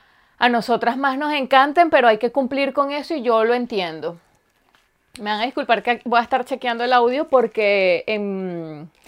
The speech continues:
esta es la segunda vez que grabo. Yo estaba despidiendo el programa hace rato y resulta que me quedé sin audio. Me quedé <laughs> sin audio. Me ha pasado. Yo cuando grababa El Cuento Soy Yo, eh, me pasó varias veces. Eso fue,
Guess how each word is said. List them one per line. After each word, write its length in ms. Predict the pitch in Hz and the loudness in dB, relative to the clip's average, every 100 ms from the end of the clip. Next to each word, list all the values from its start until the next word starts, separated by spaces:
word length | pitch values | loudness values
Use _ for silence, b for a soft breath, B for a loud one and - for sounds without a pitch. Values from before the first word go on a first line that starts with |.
| B B | B B
esta 200 | 214 247 | -8 -4
es 60 | |
la 80 | 285 | -4
segunda 340 | 277 208 185 202 | -4 -6 -4 -4
vez 140 | 226 | -4
que 140 | 269 | -6
grabo. 260 | 262 269 233 | 0 2 2
Yo 120 | 170 | 0
estaba 340 | 190 240 269 240 | -4 0 0 0
despidiendo 540 | 226 - 185 170 175 | -4 -6 -6 -6 -10
el 80 | 196 | -8
programa 440 | 196 175 175 180 | -6 -4 -4 -6
hace 180 | 190 220 | -6 -4
rato 600 | 220 294 508 - 156 - B B B B | 0 0 0 -2 -6 -10 B B B B
y 80 | 294 | 0
resulta 440 | 294 285 240 262 | 0 0 -2 -2
que 80 | 294 | -2
me 160 | 311 | -4
quedé 220 | 285 214 202 | -2 -4 -4
sin 220 | 254 226 | -8 -2
audio. 420 | 190 180 185 220 _ | -2 0 -4 -6 _
Me 140 | 254 294 | -8 -2
quedé 140 | 403 466 480 | 2 4 2
<laughs> 140 | - | -6
sin 360 | - - 392 370 | -8 0 0 4
audio. 480 | 415 381 302 208 - B B | 4 4 2 0 -2 B B
Me 80 | 262 | -4
ha 80 | 277 | 2
pasado. 460 | 381 415 427 330 | 2 4 4 4
Yo 160 | - 220 | 2 0
cuando 240 | 392 381 | 0 -2
grababa 480 | 302 254 247 262 311 | 0 0 2 0 0
El 100 | 330 | -2
Cuento 320 | 330 320 349 | -4 -4 -4
Soy 240 | 339 339 311 | -4 -4 0
Yo, 280 | 320 330 320 B B B | 0 0 -2 B B B
eh, 440 | - 262 262 247 240 | -4 -2 0 -2 -2
me 80 | 247 | -2
pasó 240 | 240 247 | -2 0
varias 280 | 233 254 339 | 0 0 2
veces. 480 | 339 370 165 - - _ _ _ b b b | 0 0 -6 -10 -18 _ _ _ b b b
Eso 220 | 190 202 | -10 -10
fue, 920 | 247 269 277 311 349 359 214 156 151 | 0 2 2 0 0 -2 -4 -6 -12